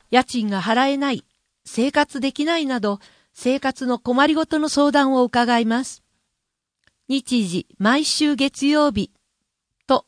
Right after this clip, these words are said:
木曜日。祝日を除く十時から十六時。場所、総合福祉センター。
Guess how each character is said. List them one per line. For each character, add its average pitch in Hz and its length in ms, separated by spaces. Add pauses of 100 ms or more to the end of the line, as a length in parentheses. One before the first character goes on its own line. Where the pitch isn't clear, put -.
(120)
木 196 300
曜 233 260
日。 - 180 (760)
祝 - 340
日 285 320
を 269 100
除 226 320
く - 300 (160)
十 302 220
時 226 160
か 190 140
ら 165 120
十 214 220
六 262 240
時。 - 200 (880)
場 214 140
所、 233 360 (320)
総 311 320
合 311 180
福 - 200
祉 285 40
セ - 260
ン 214 80
タ - 280 (960)
ー。 - 40